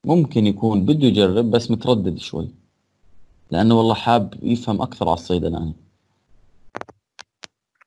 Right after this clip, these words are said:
تمام؟ الدايفرجر لا، بجرب دايركت، بس بجوز يقاطع الصيدلاني كمان،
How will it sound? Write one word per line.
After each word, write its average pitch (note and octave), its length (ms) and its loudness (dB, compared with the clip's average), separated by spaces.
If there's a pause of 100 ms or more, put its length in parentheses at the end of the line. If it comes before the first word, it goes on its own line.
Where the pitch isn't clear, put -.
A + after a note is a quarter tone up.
(1040)
تمام؟ A2 420 0
الدايفرجر C3+ 720 4
لا، D#3+ 160 0
بجرب A#2+ 440 -2
دايركت، F#2+ 600 -2
بس - 260 -6
بجوز A#2+ 260 -2
يقاطع A#2+ 320 2
الصيدلاني F#2 540 -2
كمان، D#2+ 320 -8